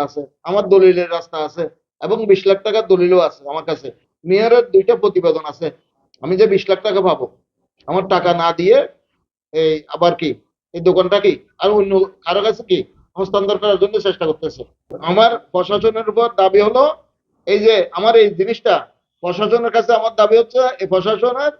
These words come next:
নজরে নিয়ে আমার এই জিনিসটা কি যাতে কি সুষ্ঠু বিচার পায়। আমার মূল অভিযোগটা আমার রাস্তা নাই, রাস্তা বন্ধ করে দিছে, এবং কি আমার বিশ লাখ টাকাও ফেরত দিচ্ছে না।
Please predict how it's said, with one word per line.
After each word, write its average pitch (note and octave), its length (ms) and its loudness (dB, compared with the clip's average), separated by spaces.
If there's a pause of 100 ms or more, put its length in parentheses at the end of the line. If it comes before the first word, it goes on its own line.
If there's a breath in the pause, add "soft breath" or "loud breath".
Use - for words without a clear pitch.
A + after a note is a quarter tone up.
(300)
নজরে F#3+ 340 2
নিয়ে G3 200 -8
আমার G#3+ 200 -2
এই G#3+ 80 2
জিনিসটা G3+ 340 0
কি F#3+ 200 0 (580)
যাতে F#3 280 2
কি E3+ 160 0 (260)
সুষ্ঠু G#3+ 320 -2
বিচার F3 260 0
পায়। C3+ 220 -4 (540)
আমার G3 220 -2
মূল G#3 200 2
অভিযোগটা A3 500 0
আমার G#3 360 -2
রাস্তা - 360 0
নাই, C4+ 180 0 (600)
রাস্তা F3 320 0 (280)
বন্ধ G#3 220 4
করে A#3 200 4
দিছে, B3 240 0 (320)
এবং A#3 220 -6
কি F3 280 0
আমার G3+ 200 -4
বিশ G#3 220 -4
লাখ A3 140 0
টাকাও A3+ 240 0
ফেরত G3+ 200 0
দিচ্ছে E3+ 280 -6
না। D3 100 -8